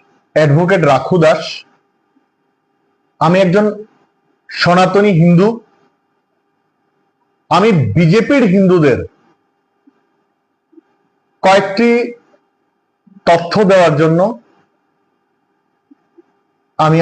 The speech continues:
আজকের এই ভিডিও বানিয়েছি। আমি সেই সব বিজেপির হিন্দুদের বলতে চাই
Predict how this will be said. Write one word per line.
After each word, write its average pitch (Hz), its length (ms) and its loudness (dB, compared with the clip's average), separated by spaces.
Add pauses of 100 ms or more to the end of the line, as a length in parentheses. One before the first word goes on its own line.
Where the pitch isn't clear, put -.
আজকের 185 320 -4
এই 160 60 0 (2250)
ভিডিও 156 420 2
বানিয়েছি। 160 420 0 (2750)
আমি 220 180 2 (100)
সেই 240 140 2 (100)
সব 277 160 2 (600)
বিজেপির 214 480 2
হিন্দুদের 214 400 2 (100)
বলতে 165 220 0 (100)
চাই 151 160 0